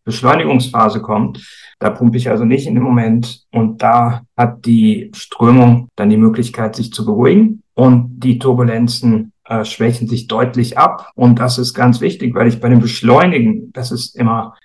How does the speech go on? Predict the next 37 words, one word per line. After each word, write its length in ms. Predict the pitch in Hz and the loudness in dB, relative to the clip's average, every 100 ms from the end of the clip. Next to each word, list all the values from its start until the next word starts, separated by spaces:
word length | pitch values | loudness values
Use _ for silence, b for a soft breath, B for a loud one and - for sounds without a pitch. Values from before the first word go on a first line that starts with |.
| B | B
der 180 | 110 110 | -2 -2
Zeitpunkt, 540 | - 117 120 - 120 117 | -2 -2 -2 2 2 2
bei 100 | 110 | 0
dem 160 | 113 | 0
ich 140 | 117 120 | -2 -4
wirklich 360 | 123 127 110 | -6 -4 -6
Wasser 260 | 107 - 127 | -10 -10 -10
einspare. 720 | 113 - - 117 123 123 - b b b b b | -8 -8 -4 -2 0 -4 -8 b b b b b
Und 80 | 113 | -4
da 140 | 113 | -4
kommt 380 | - - - 120 | -4 -4 0 0
es 100 | 113 | 0
aber 140 | 117 113 | -2 -2
sehr 160 | 117 | -2
stark 340 | 120 - - - | -4 -8 -10 -10
auf 100 | - | -8
die 120 | 123 | -2
Anfangsbedingungen 760 | 135 127 113 - 113 107 101 | -2 -2 -4 -4 -10 -8 -8
drauf 240 | - 101 90 | -8 -10 -10
an. 180 | 113 | -14
Wenn 140 | 117 120 | -12 -10
ich 100 | 120 | -10
jetzt 200 | 120 - | -12 -8
von 260 | 117 110 | 2 4
einer 240 | 110 107 - B | 4 0 -6 B
verwirbelten 960 | - - 117 107 123 - - 110 120 - | -20 -12 -6 0 2 2 0 0 -2 -4
Strömung 540 | - - 127 131 120 | -18 -4 2 4 4
aus 440 | 120 120 120 - _ - | 0 -4 -6 -10 _ -2
beschleunige, 880 | 117 - 110 120 127 123 120 - - - | -2 0 0 2 4 4 0 -2 -14 -8
ist 320 | 120 113 - | -4 -4 -6
das, 380 | 113 110 - - | -6 -6 -8 -10
äh, 560 | 110 107 104 117 - | -6 -6 -6 -10 -10
spare 280 | - - 117 | -10 -4 -2
ich 80 | 113 | -2
deutlich 420 | 131 160 165 131 | 2 2 2 -4
weniger 420 | 135 135 127 117 113 | 0 2 4 2 0
ein 420 | 120 117 110 | 0 -2 -2